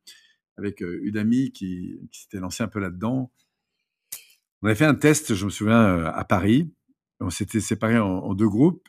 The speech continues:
Alors, j'étais pas dans le groupe en question, mais le groupe d'à côté, ils avaient fait la chose suivante, ils étaient dans un très gros restaurant qui est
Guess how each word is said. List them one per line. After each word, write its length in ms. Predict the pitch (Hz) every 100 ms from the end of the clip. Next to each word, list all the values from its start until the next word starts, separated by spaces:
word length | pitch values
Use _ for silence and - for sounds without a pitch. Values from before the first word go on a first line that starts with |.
| _
Alors, 160 | 101
j'étais 180 | 87 104
pas 140 | 101 160
dans 120 | 123
le 60 |
groupe 180 | 117 127
en 80 | 110
question, 300 | 104 - 139
mais 80 | 113
le 140 | 92
groupe 160 | 95 127
d'à 100 | 104
côté, 340 | 113 107 147
ils 120 | 143
avaient 140 | 95 98
fait 120 | -
la 60 | 98
chose 160 | 117
suivante, 280 | - 120 117
ils 40 |
étaient 180 | - 110
dans 220 | 110 87
un 60 | 92
très 200 | 82 123
gros 160 | 107 104
restaurant 500 | 95 - 95 98 104
qui 160 | -
est 200 | 85 82